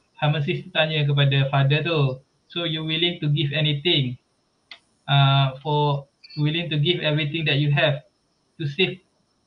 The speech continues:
the thing you love most? Jadi awak sanggup untuk berikan apa saja yang awak ada untuk selamatkan benda yang awak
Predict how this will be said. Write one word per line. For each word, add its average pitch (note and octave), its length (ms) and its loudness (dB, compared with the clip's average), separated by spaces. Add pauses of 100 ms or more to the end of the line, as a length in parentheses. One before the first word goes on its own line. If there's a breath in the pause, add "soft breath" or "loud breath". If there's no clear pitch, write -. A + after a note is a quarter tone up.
(160)
the D3+ 240 -4
thing E3+ 160 -2
you E3 160 -2
love D#3 240 -2
most? C#3 320 -2 (1300)
Jadi C#3+ 200 4
awak D#3 240 2
sanggup D#3+ 400 -4
untuk C#3+ 240 -2
berikan D3+ 340 -2
apa D3 300 0
saja D#3 320 0
yang D3+ 240 2
awak C#3+ 240 2
ada E3+ 160 0
untuk C#3+ 180 2
selamatkan C#3+ 460 0
benda D3+ 240 2
yang D3 180 2
awak C#3+ 380 0